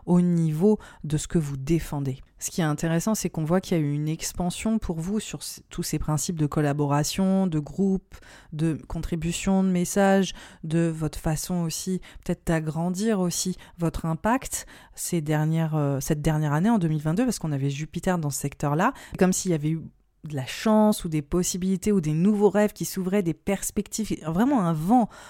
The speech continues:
de, de fraîcheur et, et, et d'ampleur en fait sur, euh, ju-,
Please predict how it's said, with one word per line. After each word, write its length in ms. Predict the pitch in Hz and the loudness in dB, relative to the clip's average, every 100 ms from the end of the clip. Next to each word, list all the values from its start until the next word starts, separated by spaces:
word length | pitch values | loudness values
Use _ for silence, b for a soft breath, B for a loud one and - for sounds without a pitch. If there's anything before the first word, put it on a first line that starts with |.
| B 156 | B -6
de, 120 | 160 | -4
de 120 | 151 | -2
fraîcheur 720 | 147 - 226 214 - 254 233 | -6 -2 -2 0 2 4 4
et, 120 | 175 147 B B 170 | 0 -4 B B -4
et, 340 | 160 - 165 | -4 -4 -6
et 40 | |
d'ampleur 640 | 151 170 226 - 262 254 190 | -4 0 -2 0 -2 -2 -6
en 60 | 147 | -4
fait 340 | 175 160 - | -4 -4 -6
sur, 380 | - - 180 135 - B B _ | -10 -6 -4 -4 -6 B B _
euh, 300 | 160 139 131 - | -6 -6 -6 -8
ju-, 180 | 151 151 | -10 -10